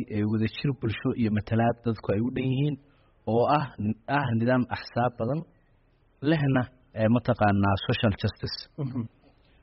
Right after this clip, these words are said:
Speaker 1: Haddii aad fiirisid qodobka saddexaad oo founding principles-ka ah,
Speaker 2: Mhm.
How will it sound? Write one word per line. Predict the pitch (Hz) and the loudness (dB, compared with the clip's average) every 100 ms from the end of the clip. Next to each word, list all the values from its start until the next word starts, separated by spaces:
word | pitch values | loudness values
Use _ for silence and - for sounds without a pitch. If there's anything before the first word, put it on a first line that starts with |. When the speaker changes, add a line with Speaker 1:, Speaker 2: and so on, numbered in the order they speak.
| - | -6
Speaker 1:
Haddii | 117 117 196 | -4 2 4
aad | 165 | 4
fiirisid | - 165 131 127 117 | 2 0 0 0 -6
qodobka | - 147 135 - | 0 0 0 -6
saddexaad | 120 107 - 123 123 | -6 -4 -2 0 0
oo | 113 | -2
founding | 104 - 151 156 123 | -4 -2 0 2 0
principles-ka | 107 - 170 135 110 110 - | 0 0 0 0 -2 -4 -6
ah, | - - - | -10 -12 -10
Speaker 2:
Mhm. | 151 131 | -8 -8